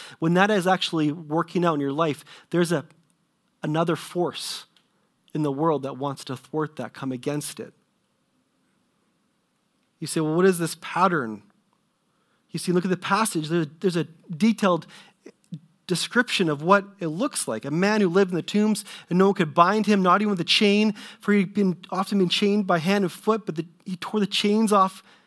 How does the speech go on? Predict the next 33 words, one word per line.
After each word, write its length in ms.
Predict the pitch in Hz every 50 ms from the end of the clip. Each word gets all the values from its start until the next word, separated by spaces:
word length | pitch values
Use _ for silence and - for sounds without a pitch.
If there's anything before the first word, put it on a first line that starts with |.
| _ _ _ _ _ _ _ _ _ _ _ _ _ _ _ _
and 100 | - 147
broke 200 | 170 190 190 185
the 100 | - -
irons 340 | - 175 190 196 202 190 -
on 80 | 185 175
his 140 | 170 -
feet, 300 | - - - 208 208 214
and 180 | 202 170 175 175
no 140 | 180 196 220
one 100 | 240 247
was 140 | 214 185 -
strong 540 | - - - - 196 196 208 214 220 220
enough 220 | 214 214 208 202 202
to 100 | - 185
subdue 520 | - - - 180 156 147 - 180 202 220 202
him. 360 | 185 151 123 101 87 85 - _ _ _ _ _ _ _ _ _ _ _ _ -
Day 300 | 156 143 190 208 226 247
and 80 | 240 220
night 180 | 202 202 202 202
among 280 | 196 175 175 185 208
the 40 | 208
tombs 320 | 202 - 190 175 175 175
and 80 | 165 185
the 40 | 170
hills, 320 | 170 156 147 151 147 - - - - - _
he'd 180 | - - 202 202
cry 260 | - 214 196 185 180
out 180 | 180 175 -
and 100 | - 170
cut 100 | - -
himself 300 | 165 160 156 - 165 143
with 100 | - 143
stones. 560 | - - 165 143 127 113 101 - - - -